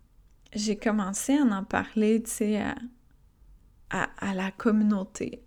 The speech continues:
avec qui je faisais ce travail-là, tu sais, la communauté de docteur Joe, puis en même temps, j'étais beaucoup aussi dans la loi de l'attraction.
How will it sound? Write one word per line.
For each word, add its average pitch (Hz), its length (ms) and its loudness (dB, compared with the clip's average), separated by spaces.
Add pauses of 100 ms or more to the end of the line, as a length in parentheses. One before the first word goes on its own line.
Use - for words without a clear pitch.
(100)
avec 202 360 -4
qui - 260 -10
je - 80 -4
faisais 196 440 -4
ce - 140 -10
travail-là, 196 560 -6
tu - 160 -12
sais, 240 120 -4
la 214 140 0
communauté 202 560 -2
de - 80 -8
docteur - 500 -4
Joe, 262 380 2
puis 226 400 4 (1400)
en 202 80 0
même 202 220 0
temps, 240 180 2
j'étais 208 240 -4
beaucoup 196 320 -6
aussi 214 240 0
dans 214 160 0
la - 180 -2
loi 190 200 -4
de 190 100 -6
l'attraction. - 680 -8